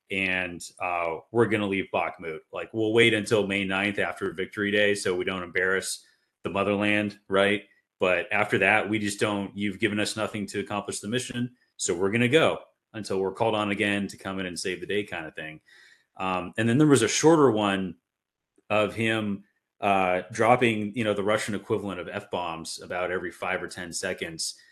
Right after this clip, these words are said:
conveying the same frustration in a much stronger fashion. Uh, and he was doing it in front of what are, um, reportedly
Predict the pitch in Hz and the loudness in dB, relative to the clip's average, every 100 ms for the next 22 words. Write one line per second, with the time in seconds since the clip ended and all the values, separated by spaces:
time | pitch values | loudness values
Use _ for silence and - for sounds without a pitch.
0 | _ _ - 143 131 202 190 139 127 147 | _ _ -2 0 4 6 6 4 2 4
1 | 135 127 117 101 92 _ _ - 113 95 | 4 6 2 0 -8 _ _ -4 0 0
2 | - 123 120 110 98 95 104 101 - 110 | 4 4 4 0 -4 -6 -6 -6 -6 -6
3 | 101 90 90 104 101 - 90 87 85 _ | -6 -6 -4 -2 -2 -4 -8 -10 -16 _
4 | _ _ - 95 90 95 110 104 101 151 | _ _ -12 -8 -4 -2 -2 -2 0 2
5 | 190 117 104 104 104 120 113 104 98 107 | 4 4 2 -2 -2 0 2 2 0 -2
6 | 101 95 87 85 - _ _ _ _ - | 0 0 -2 -8 -14 _ _ _ _ -16
7 | 90 82 78 _ _ _ 113 104 - 120 | -14 -14 -18 _ _ _ -6 -4 2 2
8 | 117 98 92 87 | 2 -2 -4 -6